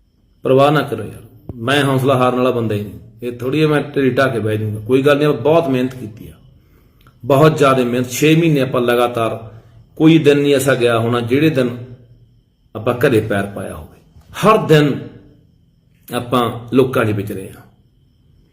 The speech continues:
ਹਰ ਦਿਨ ਰਾਤ ਆਪਾਂ ਕੀਤੀ ਆ, ਨਾ ਭੁੱਖ, ਨਾ ਤੇਹ ਦੇਖੀ, ਨਾ ਗਰਮੀ, ਨਾ ਠੰਡ ਦੇਖੀ।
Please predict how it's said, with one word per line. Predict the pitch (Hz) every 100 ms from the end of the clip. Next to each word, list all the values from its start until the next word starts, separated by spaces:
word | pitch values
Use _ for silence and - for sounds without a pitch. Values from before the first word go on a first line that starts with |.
| _ _ _ - _ _ _ _ -
ਹਰ | 151 156
ਦਿਨ | 151 156 143 - - - _ _ _ _ 113
ਰਾਤ | 127 131 135
ਆਪਾਂ | 120 123
ਕੀਤੀ | 113 110 104 101 101
ਆ, | - - _ _ _ _ _ _ _ 120
ਨਾ | 123
ਭੁੱਖ, | - 139 - - - -
ਨਾ | 117
ਤੇਹ | 113 123 131 123
ਦੇਖੀ, | 113 - 110
ਨਾ | 107 107 104 110 -
ਗਰਮੀ, | 127 120 117 113
ਨਾ | 107 107
ਠੰਡ | 110 117
ਦੇਖੀ। | 113 104 104 -